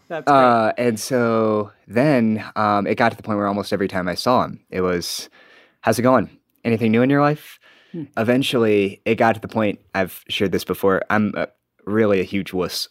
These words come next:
Speaker 2: when it comes to, comes to this kind of thing. And so, um, he actually dropped that line that he was just sharing, "Coffee is not a ten-year
Speaker 1: Mm-hmm.
Speaker 2: plan."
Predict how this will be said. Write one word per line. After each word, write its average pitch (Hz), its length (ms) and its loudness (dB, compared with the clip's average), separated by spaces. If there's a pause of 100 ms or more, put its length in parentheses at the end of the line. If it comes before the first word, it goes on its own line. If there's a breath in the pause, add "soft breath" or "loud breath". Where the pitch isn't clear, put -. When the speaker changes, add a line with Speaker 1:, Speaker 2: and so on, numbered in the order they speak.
Speaker 2:
when 104 140 -2
it 98 100 -4
comes 104 360 -2
to, 92 240 -2 (540)
comes 127 220 0
to 101 60 -8
this 98 140 -2
kind 101 140 2
of 90 60 -4
thing. 95 160 0
And 95 100 -2
so, 110 280 2 (720 loud breath)
um, 113 520 4 (440)
he 120 140 0
actually 104 280 2
dropped 104 240 2
that 101 160 2
line 101 180 0
that 92 100 -6
he 110 80 -2
was 110 140 -2
just 95 180 -6
sharing, 92 420 -4
"Coffee 92 380 0
is 87 120 -4
not 90 260 -2 (140)
a 98 60 -6
ten-year 90 280 0
Speaker 1:
Mm-hmm. 208 40 -2
Speaker 2:
plan." 107 240 0